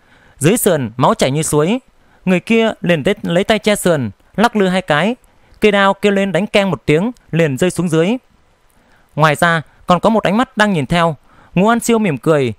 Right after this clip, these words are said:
cây trường đao giống như một đóa hoa, động tác phóng khoáng và tự nhiên. "Ngũ hồ đoạn môn có thể luyện được tới cảnh giới này, rất tốt, rất tốt. Xin hỏi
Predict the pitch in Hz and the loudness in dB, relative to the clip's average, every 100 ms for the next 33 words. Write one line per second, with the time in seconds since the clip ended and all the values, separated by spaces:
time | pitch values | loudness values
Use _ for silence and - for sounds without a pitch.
0 | _ _ - 214 190 147 196 190 - - | _ _ 0 2 2 0 2 0 -4 -2
1 | 151 226 226 175 127 139 185 208 185 170 | 0 0 0 -2 0 2 2 2 0 -2
2 | - - - 185 214 - 269 262 196 208 | -8 -20 -8 -4 -2 0 -2 0 -2 2
3 | 180 214 262 - 165 165 156 175 170 131 | 0 0 -6 -2 -2 -2 -2 -2 -2 -6
4 | _ _ _ _ _ _ _ _ _ _ | _ _ _ _ _ _ _ _ _ _
5 | _ _ _ - 135 254 180 135 147 143 | _ _ _ -6 0 2 2 2 0 0
6 | 147 226 143 - - - 151 156 147 - | 0 0 -2 -6 -2 0 0 0 -2 0
7 | 185 220 131 196 208 160 131 _ 123 156 | 0 0 -2 -2 0 -2 -4 _ -2 -2
8 | - 196 254 _ - 165 - 220 262 - | 2 2 2 _ -2 -2 2 2 2 -2
9 | - _ - - 180 139 175 | -20 _ -8 -2 0 2 0